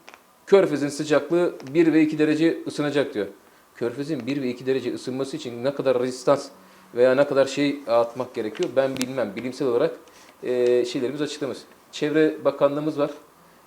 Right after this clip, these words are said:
Buna göre açıklama yapmışlar. Değerlerimiz var, kriterlerimiz var. Bugünkü yönetmeliklerimiz de bizim kriterlerimiz ve bakanlığın yönetmeliği. Doğru mu? Yani ben mesela proje çiziyorsam, inşaat mühendisiyim. Ee, benim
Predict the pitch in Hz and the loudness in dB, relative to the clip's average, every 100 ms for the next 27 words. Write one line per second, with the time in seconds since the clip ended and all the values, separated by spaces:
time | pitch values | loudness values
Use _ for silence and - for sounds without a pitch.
0 | 113 143 123 135 135 - 156 156 - 139 | -8 -4 -2 -2 -4 -4 -2 -2 -4 -12
1 | - 147 - _ _ - - - _ _ | -12 -14 -14 _ _ -20 -20 -20 _ _
2 | _ - 120 123 135 143 156 160 143 123 | _ -20 -2 6 8 8 6 4 2 2
3 | 143 139 143 143 151 135 131 - - _ | 0 2 4 4 -2 -2 -2 -2 -12 _
4 | _ _ 139 175 196 165 160 165 165 160 | _ _ -4 -2 -2 2 2 2 -2 0
5 | 185 175 139 131 123 127 127 131 131 113 | 0 0 -2 -4 -6 -4 2 4 2 0
6 | 135 135 123 139 180 196 151 123 98 - | 0 0 0 0 2 2 0 -2 -4 -8
7 | _ _ _ _ - 139 226 190 - _ | _ _ _ _ -4 -2 -2 -6 -10 _
8 | - _ _ - 120 135 170 156 156 165 | -20 _ _ -6 0 4 4 4 2 2
9 | 180 175 180 165 170 135 135 131 156 147 | 2 0 0 -2 0 0 -2 0 0 0
10 | 127 - 104 - _ _ _ - - 117 | -4 -4 -10 -12 _ _ _ -20 -12 -4
11 | 117 120 120 120 120 117 107 135 170 180 | 0 2 2 2 0 0 -2 0 0 -2